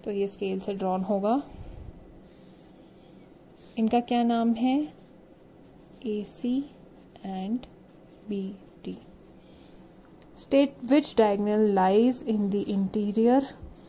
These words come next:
and which in the exterior। तो एसी and बीडी।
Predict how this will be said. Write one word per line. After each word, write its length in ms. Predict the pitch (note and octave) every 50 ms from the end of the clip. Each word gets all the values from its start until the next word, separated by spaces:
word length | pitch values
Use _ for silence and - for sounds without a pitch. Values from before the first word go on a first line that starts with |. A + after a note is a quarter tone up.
| - - - - - - - -
and 260 | - F#3 F#3+ G3 G#3+ A3 G3
which 220 | G3+ G3+ G3+ -
in 160 | G#3 G3 G3
the 140 | G3 G#3+ - G3 F#3+
exterior। 640 | F#3+ - - - G3+ F#3+ F3+ E3+ - - - - - - - - - - - - - - -
तो 120 | - - - -
एसी 600 | - G3 G3+ G3 G3+ G3 - - A#3 A#3 A#3+ C4 C4 - - - - - -
and 200 | F#3+ F#3 F#3 F#3
बीडी। 560 | F3+ F#3 F#3 F#3 F3+ F#3 F3+ - F#3 F3+ F#3